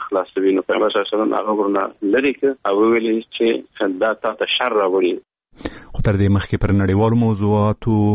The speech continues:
Speaker 2: د راپورونو خپرېدو ته، سلسلې ته مخه کوو. د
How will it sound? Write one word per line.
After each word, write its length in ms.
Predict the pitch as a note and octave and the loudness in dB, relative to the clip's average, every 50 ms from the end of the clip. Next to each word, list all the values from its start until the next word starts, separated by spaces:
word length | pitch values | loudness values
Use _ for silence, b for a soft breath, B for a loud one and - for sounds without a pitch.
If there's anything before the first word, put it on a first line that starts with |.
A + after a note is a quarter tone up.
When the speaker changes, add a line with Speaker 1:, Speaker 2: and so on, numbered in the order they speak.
| G2+ G2+ G2 F#2+ | 0 0 -2 0
Speaker 2:
د 100 | F#2+ F#2+ F#2+ F#2+ F2+ F#2 F2+ F2+ | 0 2 2 4 2 2 2 2
راپورونو 480 | F#2 F2+ - - - F2+ F#2 F#2 F#2 F2+ | 0 0 0 0 0 0 2 2 2 0
خپرېدو 540 | - - - F#2 F#2 F#2 F2+ E2+ E2 G#2 G2+ F#2 - - | 0 -2 0 0 2 2 2 0 2 0 0 0 0 -2
ته، 80 | F#2+ F#2 F#2 - - - | -2 -2 -2 -4 -4 -4
سلسلې 260 | A#2+ G2 - F#2+ F2 - | -4 -2 0 0 0 2
ته 80 | F2 E2+ | 2 2
مخه 160 | - - G2 - | 2 0 0 0
کوو. 160 | A#2+ A2+ B2 B2+ C3 - - B B B B B B B B B B B B2+ | 2 2 2 0 -2 -6 -10 B B B B B B B B B B B 2
د 120 | B2+ | 2